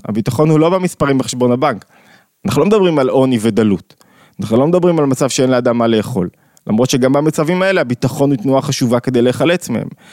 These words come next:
זאת אומרת, הביטחון לא יכול להיות במספרים בבנק, כי זה מתהפך במהירות.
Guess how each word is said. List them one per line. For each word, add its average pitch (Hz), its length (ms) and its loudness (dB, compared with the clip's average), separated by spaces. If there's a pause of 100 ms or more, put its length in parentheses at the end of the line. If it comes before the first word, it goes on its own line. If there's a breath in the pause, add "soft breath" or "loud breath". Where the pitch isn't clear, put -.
(240 loud breath)
זאת 113 160 0
אומרת, 143 360 2
הביטחון 147 680 0
לא 147 160 4
יכול 139 340 2
להיות 139 180 2
במספרים 117 480 -2
בבנק, 127 320 0
כי 131 120 -2
זה 123 100 -2
מתהפך 123 760 -2 (380 soft breath)
במהירות. 127 760 2